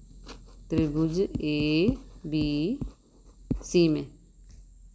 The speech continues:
एडी मध्यगा है, एडी मध्यगा है। मध्यगा का मतलब है, देखो ये इसको दो बराबर हिस्सों में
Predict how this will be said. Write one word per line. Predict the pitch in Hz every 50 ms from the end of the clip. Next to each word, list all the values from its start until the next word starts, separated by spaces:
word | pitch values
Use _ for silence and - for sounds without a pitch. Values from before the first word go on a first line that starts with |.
| - - - - - - - - - - - - -
एडी | 190 190 196 190 185 240 254
मध्यगा | 240 208 170 156 147 165 156 151 143 139 143
है, | 135 131 139 127 131 135 - - - - - - - - - - - 151
एडी | 160 160 156 156 151 147 147 151 156 156 160 175 214 254 247 - - - - - - - - _ - - - - - - - - - - - - - - - - - _ - - - - - - - - - -
मध्यगा | 175 165 170 170 165 156 143 139 - 156 151 151 156 147 143 156 156 147 - - - - - - - - - - - - - - - -
है। | - - 160 156 151 151 151 165 208 - - - - - - - - - - - 175
मध्यगा | 175 170 160 185 214 214 214 202
का | 190 202
मतलब | 190 180 156 170 165 160 165
है, | 196 202
देखो | 180 160 - - 156
ये | 156 160 170 175
इसको | 170 175 - 190 196
दो | 185 160 170 175 175
बराबर | 170 170 156 156 151 160 160
हिस्सों | 160 151 - - 160 156
में | 151 151 165 185 254